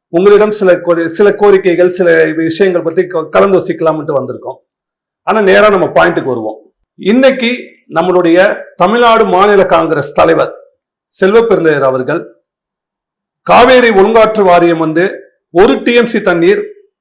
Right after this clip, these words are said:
தினமும் திறக்கணும்ட்டு அறிவிக்கை கொடுத்திருக்காங்க. But ஆனா அவங்க வந்து, அவங்க வந்து இது வரைக்கும் எதுவும் சொல்லல. எட்டாயிரம் கண்ணாடி மட்டும் தான் வினாடிக்கு கொடுப்பேன் அப்படின்னு சொல்லியிருக்காங்க.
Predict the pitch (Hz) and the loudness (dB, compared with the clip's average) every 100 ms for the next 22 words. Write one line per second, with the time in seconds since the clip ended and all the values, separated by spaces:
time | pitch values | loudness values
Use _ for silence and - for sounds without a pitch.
0 | _ _ 127 175 254 269 269 214 185 190 | _ _ -2 2 4 2 0 0 0 0
1 | 180 175 233 180 190 180 156 131 131 120 | -2 2 2 4 2 -2 -6 -6 -6 -6
2 | 117 101 - _ _ _ _ - 185 196 | -6 -8 -16 _ _ _ _ -4 0 2
3 | 208 214 196 202 240 196 208 208 208 202 | 2 2 2 2 2 2 2 -2 -2 -2
4 | 185 185 190 180 196 185 175 196 269 180 | 0 0 0 -2 -2 0 0 0 0 -2
5 | 202 247 247 240 202 190 208 190 185 180 | 0 2 4 4 2 0 0 0 -2 -2
6 | 185 208 190 214 208 202 180 165 175 185 | -2 0 0 0 -2 -4 -4 -2 0 -2
7 | 156 165 - 151 139 - 107 | -2 -4 -4 -6 -6 -6 -10